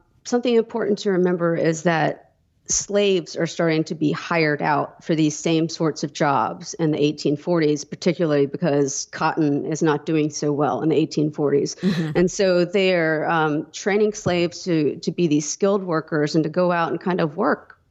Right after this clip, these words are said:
Speaker 1: in a lot of ways, kind of independently.
Speaker 2: Mm-hmm.
Speaker 1: Um, and white laborers start getting very angry about this, about the, the competition with slave labor and other jobs. And,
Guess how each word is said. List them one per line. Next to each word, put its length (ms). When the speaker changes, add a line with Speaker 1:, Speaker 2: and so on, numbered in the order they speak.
Speaker 1:
in 140
a 60
lot 200
of 80
ways, 320
kind 220
of 100
independently. 960
Speaker 2:
Mm-hmm. 400
Speaker 1:
Um, 520
and 420
white 220
laborers 400
start 300
getting 440
very 480
angry 380
about 320
this, 240
about 400
the, 140
the 120
competition 640
with 100
slave 320
labor 320
and 80
other 160
jobs. 560
And, 600